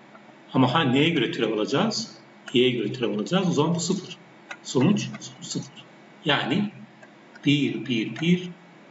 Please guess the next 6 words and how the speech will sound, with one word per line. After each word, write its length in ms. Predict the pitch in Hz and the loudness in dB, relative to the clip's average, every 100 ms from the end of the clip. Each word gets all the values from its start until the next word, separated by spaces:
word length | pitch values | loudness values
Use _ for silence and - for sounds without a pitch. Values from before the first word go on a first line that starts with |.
| - - - - - - - - - - | -20 -20 -20 -20 -20 -20 -20 -20 -10 -2
Bunu 180 | 120 | -2
bulmuştuk. 560 | 117 113 104 - 175 - - - - - - | 0 -2 -2 -2 -2 -2 -10 -20 -20 -16 -8
Bir, 160 | 120 | -4
bir, 140 | 120 147 | 0 0
ikiyi 420 | - - - 120 | -2 -6 0 0
arıyorduk. 520 | 101 104 101 208 - | 0 -2 0 -2 -2